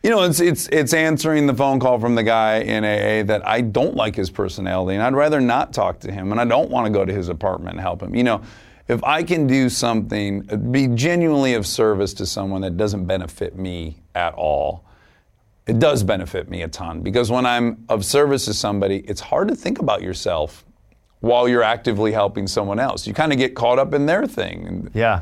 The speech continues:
Speaker 1: whatever their problem is. You, you, you get distracted by it. And I find there's a ton of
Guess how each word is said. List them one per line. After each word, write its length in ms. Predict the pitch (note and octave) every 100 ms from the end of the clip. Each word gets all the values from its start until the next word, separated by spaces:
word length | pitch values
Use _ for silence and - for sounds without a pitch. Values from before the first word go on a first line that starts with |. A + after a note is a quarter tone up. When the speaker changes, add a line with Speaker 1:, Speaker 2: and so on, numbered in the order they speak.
| -
Speaker 1:
whatever 240 | - C3 D3
their 160 | D3+
problem 400 | D#3+ C#3 G#2+ G2+
is. 260 | F2+ F2 D#2
You, 120 | G2+
you, 480 | G#2 G#2 A2 A2 A#2
you 220 | G#2+ A2+
get 100 | C3+ D3+
distracted 640 | D3 - G#4 - B2+ G2+
by 200 | F#2 F2
it. 200 | - - - - - _ _ -
And 120 | A2
I 80 | A#2+
find 300 | C#3 C3+ C3+
there's 160 | A#2
a 40 | G2+
ton 300 | - C#3 C#3
of 400 | B2+ G#2+ -